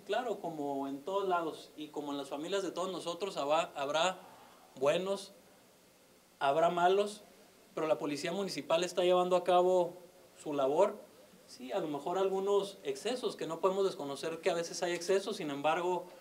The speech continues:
yo casi creo que son mucho mejores los buenos elementos que los malos elementos.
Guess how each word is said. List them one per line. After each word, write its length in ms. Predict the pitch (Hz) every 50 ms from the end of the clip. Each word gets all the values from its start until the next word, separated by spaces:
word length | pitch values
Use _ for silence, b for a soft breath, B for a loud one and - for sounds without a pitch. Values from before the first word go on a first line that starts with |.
| B B B B B B B B _ -
yo 180 | 156 180 180 -
casi 240 | 196 185 - 202
creo 240 | 196 - 180 175 170
que 100 | 175 190
son 300 | 180 - 175 175 185 180 - - - - -
mucho 300 | 185 180 170 - - 160
mejores 380 | 151 143 135 139 190 190 202 190
los 100 | 170 156
buenos 260 | 170 175 190 190 -
elementos 560 | 185 147 135 139 156 180 185 185 202 202 202
que 140 | - 185 147
los 100 | 139 135
malos 280 | 139 147 160 170 165
elementos. 600 | 160 127 123 123 - - - - - - - -